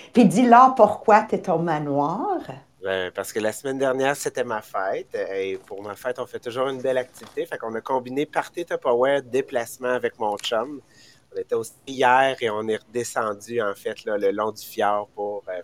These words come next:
Speaker 2: venir passer quelques jours ici.
Speaker 1: Wow, c'est fantastique. Un, un des privilèges d'être un, un travailleur autonome, d'être son propre patron, c'est, euh, c'est de pouvoir rejoindre. Ça fait-tu un écho dans notre affaire ?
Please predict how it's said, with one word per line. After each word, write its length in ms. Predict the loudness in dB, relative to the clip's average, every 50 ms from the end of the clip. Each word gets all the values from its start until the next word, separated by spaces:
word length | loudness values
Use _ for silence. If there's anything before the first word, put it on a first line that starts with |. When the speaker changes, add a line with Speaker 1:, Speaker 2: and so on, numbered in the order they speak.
| _
Speaker 2:
venir 160 | -12 -12 -10 _
passer 380 | -4 -6 -4 -6 -8 -16 -14
quelques 360 | -10 -10 -10 -8 -6 -6 -8
jours 200 | -6 -6 -10 -12 -12 _
ici. 240 | -20 -20 -20 -20 _ _ _ _ _ _ _ _ _ _ _ _ 0
Speaker 1:
Wow, 400 | 2 2 2 2 0 -4 -10 -16 -18
c'est 220 | -12 -8 -6 -4 -2
fantastique. 560 | 0 0 0 0 -2 -2 0 -2 -2 -2 -2 -8 -12 -4 2
Un, 220 | 6 6 6 6 8 8
un 120 | 8 8
des 120 | 8 6
privilèges 600 | 4 4 4 4 6 8 8 10 10 10 8 6
d'être 340 | 4 4 2 2 0 0 2
un, 180 | 2 4 4 4
un 80 | 2 0
travailleur 560 | 0 2 2 6 6 8 8 8 8 8 6
autonome, 640 | 4 2 2 2 2 4 6 6 8 8 8 6
d'être 200 | 6 4 2 2
son 140 | 2 -2 -2 0
propre 360 | 2 2 2 2 4 2 2
patron, 560 | 2 4 2 0 0 2 4 6 6 6 4 -4 -8 -12 -14 -14 -14 -16 -6
c'est, 360 | 6 10 10 10 10 8 0 -6 _ _ _ _ _ _ -10 -8 -8 0 6 8
euh, 80 | 8 8 8
c'est 340 | 6 0 0 6 10 10 10
de 100 | 12 10
pouvoir 920 | 8 6 6 4 6 8 10 12 12 12 12 10 10 8 6 6 6 8 10
rejoindre. 920 | 10 10 10 10 6 4 6 6 8 8 6 6 4 4 6 6 6 6 4 -4 -14 -16 -16
Ça 180 | -4 0 2 4
fait-tu 260 | 6 6 6 8 10 12 12 12
un 40 |
écho 380 | 12 10 10 10 12 12 12 12
dans 160 | 10 8 6
notre 200 | 6 4 2 2
affaire ? 340 | 2 4 4 4 4 4